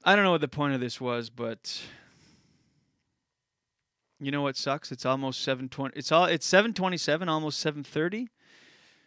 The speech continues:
and, but there's gonna be no Daily Dose.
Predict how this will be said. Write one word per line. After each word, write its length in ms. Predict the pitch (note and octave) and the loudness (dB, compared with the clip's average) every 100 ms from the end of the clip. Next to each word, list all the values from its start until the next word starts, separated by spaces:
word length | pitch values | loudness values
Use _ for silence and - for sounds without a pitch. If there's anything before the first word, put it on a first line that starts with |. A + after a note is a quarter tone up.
| _ _ - | _ _ -6
and, 720 | B2 B2+ B2 A#2+ A#2+ A#2+ A2+ - - - _ _ _ _ _ _ _ - | -2 0 -2 -2 -4 -4 -6 -10 -10 -14 _ _ _ _ _ _ _ -14
but 320 | A#2+ A#2+ A#2+ | -10 -8 -6
there's 180 | A#2 A#2 | -6 -8
gonna 140 | B2 | -8
be 80 | C3 | -6
no 180 | B2+ B2+ | -6 -6
Daily 260 | B2 C3 | -6 -8
Dose. 920 | A#2+ C#3+ C3 - - - - - - | -10 -12 -14 -16 -16 -16 -14 -12 -12